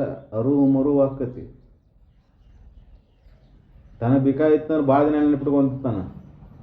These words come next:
ಹ್ಮ್? ತನಗೆ ಬರೋ ರೊಕ್ಕದ್ದು ನೆನಪಿರ್ತೈತಲ್ಲ, ತಾ ಕೊಡೋದು,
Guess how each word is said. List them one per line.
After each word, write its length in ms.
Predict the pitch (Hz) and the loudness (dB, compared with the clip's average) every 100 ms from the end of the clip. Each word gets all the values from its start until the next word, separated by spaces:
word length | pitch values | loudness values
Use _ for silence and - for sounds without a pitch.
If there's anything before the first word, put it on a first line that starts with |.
| - - - - - - - - - - - - - 104 | -20 -20 -20 -20 -20 -20 -20 -20 -20 -20 -20 -20 -12 -2
ಹ್ಮ್? 320 | 131 170 - - - - - - - - _ - | 0 0 -6 -16 -20 -20 -20 -20 -20 -20 _ -6
ತನಗೆ 260 | 113 135 135 | 0 2 4
ಬರೋ 160 | 139 | 4
ರೊಕ್ಕದ್ದು 540 | 135 131 143 135 143 160 156 - - _ _ _ 101 | 4 2 0 0 2 0 -4 -14 -20 _ _ _ -12
ನೆನಪಿರ್ತೈತಲ್ಲ, 840 | 110 123 123 113 107 98 101 98 - - - - | -6 -6 -4 -6 -6 -6 -8 -10 -14 -20 -20 -12
ತಾ 180 | 107 | -10
ಕೊಡೋದು, 460 | 117 113 113 113 | -6 -2 -2 -2